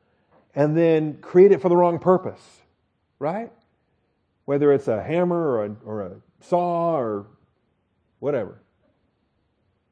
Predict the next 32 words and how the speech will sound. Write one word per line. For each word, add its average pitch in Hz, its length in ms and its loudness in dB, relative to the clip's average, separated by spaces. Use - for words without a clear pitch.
Screwdriver. 156 720 -4
Okay? 139 280 -10
There's 135 160 0
different 190 340 6
tools 180 420 6
and 165 160 2
they're 165 80 6
designed 165 500 2
for 208 100 -2
different 196 320 2
things. 147 400 -6
And 160 160 0
God's 175 300 2
not 190 180 0
a 190 40 -4
moron. 165 440 -2
So - 140 0
when 151 100 2
he 196 160 2
creates 208 640 0
us, 110 280 -6
he 160 160 2
creates 180 640 4
us 170 160 0
for - 160 -6
what 160 240 0
he 170 180 -4
intends 170 460 -6
for 170 220 -6
us 165 160 -8
to 170 120 -6
do. 185 360 -16